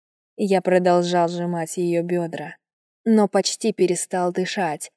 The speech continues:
впиваясь бешеным взглядом в этот эротический танец, по-другому не назвать. «Давай, малышка, ну же!» Даша распахнула ресницы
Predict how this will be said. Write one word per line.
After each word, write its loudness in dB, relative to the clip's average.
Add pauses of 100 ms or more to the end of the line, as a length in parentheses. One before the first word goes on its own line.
(300)
впиваясь 2
бешеным 0
взглядом -2
в -2
этот -2
эротический -4
танец, -8
по-другому -2
не -6
назвать. -10 (200)
«Давай, 0
малышка, -4 (460)
ну 8
же!» -2 (1160)
Даша 4
распахнула 2
ресницы 2